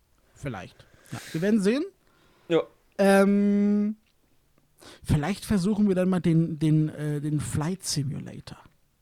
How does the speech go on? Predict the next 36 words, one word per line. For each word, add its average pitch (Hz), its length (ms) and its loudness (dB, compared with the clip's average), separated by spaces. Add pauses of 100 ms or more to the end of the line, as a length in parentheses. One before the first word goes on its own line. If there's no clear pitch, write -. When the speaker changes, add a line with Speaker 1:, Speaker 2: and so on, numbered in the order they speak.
(500)
Speaker 2:
Oh, 135 960 -2 (840)
okay. 107 460 -6 (1120)
Du 117 100 -12
bist 143 300 -10
ja, 202 320 -4
Speaker 1:
Das 151 300 -4
hab, - 80 -4
Speaker 2:
äh, 320 40 -12 (460)
Speaker 1:
das, - 340 -8 (120)
das 147 180 -4
hab 165 120 -2
ich - 120 -8
nämlich 190 260 -2
bei 156 120 0
Liam 165 320 2
Irvin 175 320 0
gesehen, 185 320 0
das 165 240 -4
geht. 151 420 -4 (500)
Speaker 2:
Okay. 98 680 -8 (840)
Speaker 1:
Ja. 143 240 -12 (1080)
Aber 147 180 -4
hat 175 120 -4
einen 170 100 2
Nachteil. 131 520 -2
Aber 143 180 -2
da 185 260 -2
reden 247 260 10
wir, 247 160 8
reden 262 160 6
wir 269 80 6
nachher 247 260 4
drüber. 254 380 0
Wir 208 200 8
spoilern 226 540 4
nicht. 262 140 -4